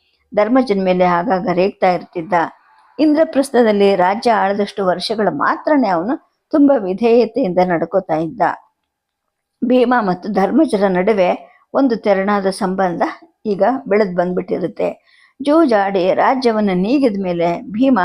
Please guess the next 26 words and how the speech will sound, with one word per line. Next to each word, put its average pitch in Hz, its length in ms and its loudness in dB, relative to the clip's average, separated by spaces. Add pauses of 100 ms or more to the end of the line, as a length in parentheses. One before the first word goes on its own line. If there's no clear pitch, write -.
(480)
ಅವನ 247 240 0
ಮೇಲೆ 262 280 4
ತೋರಿಸಿದ 220 680 -2
ತಿರಸ್ಕಾರದಿಂದ 208 800 -2 (200)
ಈ 240 80 -4
ಸಂಬಂಧ 208 540 -2
ಒಡೆದು 185 300 -2
ಹೋಗಿರುತ್ತೆ. 185 580 -4 (460)
ಮಾತ್ರ 262 280 -2 (400)
ಅಲ್ದೆ 185 400 2 (420)
ಬೇರೆ 285 400 4
ಯಾವ 190 260 2
ರೀತಿಯ 214 360 -2
ಆತ್ಮೀಯತೆಯನ್ನು 190 880 -2
ಕೂಡನು 180 360 0
ಅವರಿಬ್ಬರ 180 380 0
ಮಧ್ಯೆ 170 280 -2 (280)
ಬಂದಿರೋದಿಲ್ಲ. 170 680 0 (600)
ಇನ್ನು 294 240 4 (540)
ನಕುಲ 302 380 2 (100)
ಸಹದೇವರನ್ನ 233 840 0
ಅವನು 202 200 -2
ಎಷ್ಟು 240 320 -2
ಸಲುಗೆಯಿಂದ 226 720 2
ಕಂಡ್ರು 233 340 0
ಕೂಡನು 170 400 -4